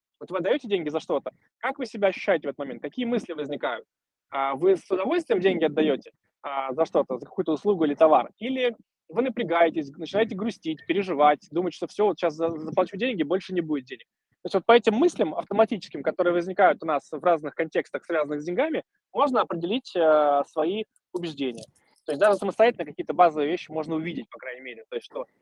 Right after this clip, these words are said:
допустим, вот, э, трачу деньги и понимаю, что у меня мысль возникает: «А вдруг я вот щас потрачу, а больше денег не будет?» Вот если это есть, это говорит о том, что есть, э, вот эти самые ограничивающие убеждения, связанные с деньгами. И, а,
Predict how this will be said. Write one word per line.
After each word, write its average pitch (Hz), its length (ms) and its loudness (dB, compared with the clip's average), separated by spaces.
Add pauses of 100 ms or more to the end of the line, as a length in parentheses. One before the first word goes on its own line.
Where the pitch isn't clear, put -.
(160)
допустим, 143 480 0
вот, 131 180 -4
э, 127 280 6 (360)
трачу 196 280 6
деньги 240 260 0
и - 20 2
понимаю, 180 440 2
что 156 200 -2
у - 40 2
меня 156 180 2
мысль 180 220 -2
возникает: 143 480 -2
«А 135 80 0
вдруг 190 360 -6
я 147 160 2
вот 143 100 -4
щас 156 140 -4
потрачу, 165 560 -10
а 127 140 -14
больше 160 280 -4
денег 156 260 -4
не 131 60 -8
будет?» 120 280 -10 (360)
Вот 147 100 -6
если 226 220 6
это 220 120 0
есть, 247 320 2
это 214 140 -2
говорит 208 240 6
о - 20 -18
том, 311 160 0
что - 140 -6
есть, 214 280 -4
э, 190 200 4
вот 175 100 -2
эти 208 160 -6
самые 196 340 -2 (400)
ограничивающие 190 580 -6
убеждения, 185 460 -4 (300)
связанные 180 360 -4
с - 40 -12
деньгами. 175 580 2
И, 165 360 0 (320)
а, 147 140 -4